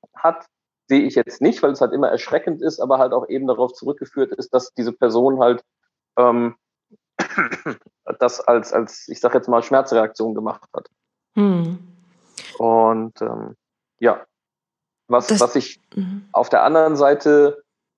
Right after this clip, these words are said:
Speaker 1: sehe, was sich halt getan hat, dass die Akzeptanz, sich Hilfe zu holen in den letzten dreißig Jahren stärker geworden ist, halt auch,
Speaker 2: Mhm.
Speaker 1: weil das Thema Depressionen zum Beispiel sehr viel stärker in den Fokus gerückt
Speaker 2: Ja.
Speaker 1: ist.
Speaker 2: Ja.
Speaker 1: Da gab's ja damals vor einigen Jahren den,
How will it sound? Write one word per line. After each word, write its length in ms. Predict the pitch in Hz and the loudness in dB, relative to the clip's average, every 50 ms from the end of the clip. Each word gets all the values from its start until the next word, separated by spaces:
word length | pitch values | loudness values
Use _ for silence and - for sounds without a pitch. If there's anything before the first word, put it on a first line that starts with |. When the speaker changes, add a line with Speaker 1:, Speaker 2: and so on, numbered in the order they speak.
| _ _ _ - | _ _ _ -2
Speaker 1:
sehe, 240 | 135 135 139 147 131 | 0 2 4 4 4
was 140 | 131 135 - | 2 0 0
sich 140 | 156 139 - | -2 -4 -4
halt 140 | 131 127 - | -4 -4 -4
getan 300 | 143 - - 139 131 131 | -10 -6 -2 -2 0 0
hat, 140 | 131 127 - | 0 -2 -4
dass 180 | 123 - _ | -10 -10 _
die 360 | - 120 120 120 123 120 113 - | -14 -10 -8 -6 -4 -4 -4 -4
Akzeptanz, 1200 | - - - - _ - - 131 - _ - - 131 143 147 147 147 - - - - - _ - | -6 -8 -10 -12 _ -8 -10 -10 -10 _ -2 -2 -2 0 -2 -6 -8 -12 -20 -20 -20 -20 _ -8
sich 200 | - 127 - - | -8 -8 -6 -2
Hilfe 300 | - 185 208 - - 151 | 0 0 0 2 -2 -4
zu 260 | 139 - 139 123 - | -2 0 -2 -2 0
holen 300 | 127 123 123 117 113 110 | 2 4 4 4 2 0
in 100 | 87 117 | -2 -2
den 100 | 117 113 | -2 0
letzten 320 | 117 117 117 - - 120 107 | 0 -2 -2 -4 -12 -10 -4
dreißig 480 | 107 113 113 113 - - 117 - - | 0 0 0 0 -2 -6 -14 -10 -4
Jahren 480 | 113 113 113 120 123 123 135 135 139 135 _ _ _ _ _ _ _ _ _ _ | 0 2 2 2 2 0 -2 -8 -8 -12 _ _ _ _ _ _ _ _ _ _
stärker 420 | _ - - 117 113 - - 170 160 | _ -2 0 2 2 2 0 -2 -2
geworden 500 | 160 156 147 143 143 151 156 156 165 156 | -2 -2 0 2 2 4 2 2 0 -4
ist, 380 | - - - - - _ _ - | -6 -6 -8 -8 -20 _ _ -6
halt 120 | 135 123 - | -4 -2 0
auch, 160 | - 127 127 | 0 0 0
Speaker 2:
Mhm. 60 | 190 190 | 0 0
Speaker 1:
weil 80 | 131 | -2
das 160 | 127 127 - | -2 -2 -4
Thema 300 | - - 147 135 135 127 | -4 -6 -4 -2 -2 -2
Depressionen 640 | 117 117 123 127 131 120 - 139 139 156 160 135 123 | -2 -2 -4 -6 -8 -10 -6 -2 -2 -2 -2 -4 -6
zum 200 | 123 - 123 113 | -8 -10 -8 -4
Beispiel 460 | 104 110 113 113 - - - 120 110 | -2 -2 -2 -2 -4 -8 -12 -12 -8
sehr 120 | 101 113 117 | -6 -6 -8
viel 140 | - 117 113 | -8 -10 -16
stärker 380 | - - - 123 123 123 - 98 | -8 0 2 2 2 4 2 0
in 60 | 120 | 0
den 120 | 117 113 | 0 -4
Fokus 380 | - - 143 - 147 - - - | -2 -4 -2 -2 -2 -6 -6 -8
gerückt 280 | 117 - 135 135 - _ _ _ _ _ - | -8 -6 -6 -6 -6 _ _ _ _ _ -4
Speaker 2:
Ja. 140 | - 180 165 180 - - _ - | -4 -4 -4 -4 -10 -20 _ -10
Speaker 1:
ist. 340 | - 135 127 - - _ _ _ _ _ _ _ _ _ _ _ - - | -8 -8 -8 -8 -10 _ _ _ _ _ _ _ _ _ _ _ -8 -6
Speaker 2:
Ja. 120 | 175 - | -6 -4
Speaker 1:
Da 80 | - 123 | 0 0
gab's 140 | 131 - | 0 0
ja 60 | - 127 | 0 2
damals 340 | - 123 135 139 135 135 | 2 2 2 2 0 0
vor 120 | - 143 110 | 0 0 0
einigen 240 | 107 131 135 127 131 | 2 2 0 0 2
Jahren 320 | 131 123 127 123 127 120 | 4 4 2 2 0 -2
den, 380 | 117 120 120 120 120 120 120 | -2 -2 -2 -4 -6 -8 -12